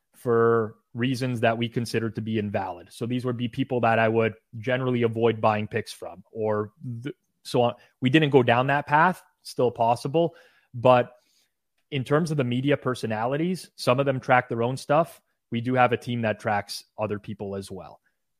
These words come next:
Uh, oftentimes we get people like, "Oh, you know, why are you tracking these media personalities?" So on and so forth, because people are interested in it. That's the exact reason. If people weren't visiting those pages and looking at how other people were doing, we wouldn't track them. But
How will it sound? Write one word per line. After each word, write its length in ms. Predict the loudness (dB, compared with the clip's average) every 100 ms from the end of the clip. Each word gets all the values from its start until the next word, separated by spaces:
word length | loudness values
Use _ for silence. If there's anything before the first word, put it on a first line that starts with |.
| _
Uh, 220 | -2 -2 0
oftentimes 680 | 2 2 0 2 4 4 0
we 80 | 0
get 160 | 0
people 260 | 0 -2 0
like, 220 | 0 -2 -4
"Oh, 160 | -4
you 120 | -2
know, 80 | -6
why 300 | -2 2 2
are 80 | 0
you 140 | -4
tracking 400 | -6 -6 -4 -6
these 120 | -8 -6
media 280 | -4 -4
personalities?" 680 | -4 -8 -6 -6 -4 -6 -8
So 140 | -4
on 120 | -2 -2
and 80 |
so 200 | -2 -4
forth, 260 | 2 2 2 _ _
because 260 | -4 0 0
people 400 | 0 0 -2 -2 -2
are 100 | -2
interested 440 | -2 -6 -6 -8
in 100 | -8
it. 160 | -14 _
That's 240 | 2 2 2
the 100 | 2
exact 440 | 4 4 2 0
reason. 380 | -6 -6 -12 -20 _
If 160 | -10 -4
people 260 | 0 4
weren't 220 | 4 2 2
visiting 400 | 0 2 0 0
those 200 | 0 2
pages 440 | 0 2 0 0
and 160 | 0 0
looking 300 | -2 2 2
at 100 | 4
how 220 | 4 4
other 180 | 0 -2
people 260 | -4 -2
were 100 | -2
doing, 340 | -2 -4 -4 -6
we 100 | -4
wouldn't 220 | -4 -4
track 280 | -2 -2 -2
them. 140 | -2
But 200 | -2 -2